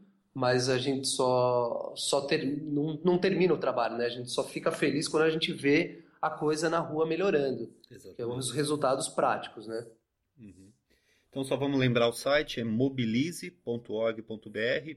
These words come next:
Speaker 2: barra campanhas barra sinalize. Então, entra ali, daí tem o formulário.
Speaker 1: Exatamente.
Speaker 2: O pessoal pode mandar a sua, sua contribuição aí pra, pra ajudar a enriquecer essa pesquisa. Du, é uma o-,
Speaker 1: Exatamente.
Speaker 2: beleza.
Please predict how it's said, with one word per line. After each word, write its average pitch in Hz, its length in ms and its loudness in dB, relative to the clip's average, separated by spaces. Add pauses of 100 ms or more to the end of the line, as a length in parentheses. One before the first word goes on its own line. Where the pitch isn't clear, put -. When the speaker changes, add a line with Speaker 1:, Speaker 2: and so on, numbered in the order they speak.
(120)
Speaker 2:
barra 107 320 -4
campanhas 165 1080 -6 (200)
barra 127 360 -2
sinalize. 107 580 -2 (140)
Então, 107 260 -10
entra 117 280 -2
ali, 113 200 -2
daí 123 180 -8
tem 120 140 -10
o 101 60 -10
formulário. 113 520 -4
Speaker 1:
Exatamente. 131 560 -4 (360)
Speaker 2:
O - 20 -20
pessoal - 300 -8
pode 110 220 -2
mandar 110 320 -4
a 110 40 -6
sua, 113 640 -8 (200)
sua - 180 -10
contribuição 110 760 -10
aí 101 160 -10
pra, 107 380 -6 (320)
pra - 140 -6
ajudar 107 220 -6
a 113 40 0
enriquecer 110 420 -6
essa 107 140 -12
pesquisa. 123 460 -10 (880)
Du, 165 320 0
é 135 480 4
uma 147 180 0
o-, 185 40 4
Speaker 1:
Exatamente. 117 640 -2
Speaker 2:
beleza. 98 540 -8